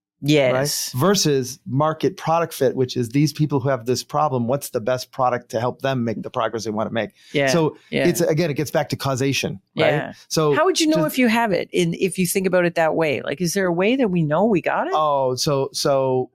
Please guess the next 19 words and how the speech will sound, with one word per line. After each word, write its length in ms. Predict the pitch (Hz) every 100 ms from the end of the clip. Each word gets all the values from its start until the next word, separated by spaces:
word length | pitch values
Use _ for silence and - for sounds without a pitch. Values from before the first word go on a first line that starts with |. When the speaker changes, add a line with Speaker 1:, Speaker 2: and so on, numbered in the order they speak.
| _ _ -
Speaker 2:
very 340 | 131 185 190
early 320 | 151 170 180
on, 460 | 180 190 226 233 196 _ _ _ _ _ _ _ -
um, 360 | 147 143 143 - -
there 300 | 127 165 185
are 180 | 170 156
things. 580 | - 160 165 160 131 - _ - _
So 240 | - 156 135
what's 260 | 147 147
so 220 | 175 175
interesting 580 | 156 147 139 - 143 131
is 220 | 123 120
you 80 | 131
start 260 | - 156 151
to 120 | 151
ask 240 | 131 135 -
people 280 | 135 131
of, 120 | 127 120
like, 240 | 120